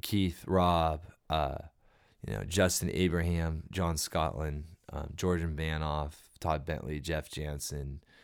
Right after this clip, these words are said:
Um, I could go on and on, like, just literally all these, uh, uh, Joshua Mills, all these, uh, guys, uh, posting stuff on their Facebook,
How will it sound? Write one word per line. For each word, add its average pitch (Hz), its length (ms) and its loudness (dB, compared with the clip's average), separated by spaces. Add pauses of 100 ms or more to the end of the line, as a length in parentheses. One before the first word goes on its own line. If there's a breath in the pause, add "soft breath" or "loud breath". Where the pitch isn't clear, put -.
(300 soft breath)
Um, - 300 -6 (220)
I 98 120 0
could 98 120 -2
go 98 120 6
on 87 180 4
and 80 120 0
on, 80 280 -2
like, 80 260 -6
just - 360 -4
literally 95 500 4
all 87 220 4
these, 87 340 0 (140)
uh, - 120 -4 (100)
uh, 80 160 0
Joshua 95 540 6
Mills, 85 420 0
all 104 200 6
these, 95 340 0 (200)
uh, 85 220 -2 (560 soft breath)
guys, 87 520 4
uh, 78 280 -2 (460)
posting 107 400 6
stuff 95 300 4
on 87 120 2
their 82 180 2
Facebook, 82 680 0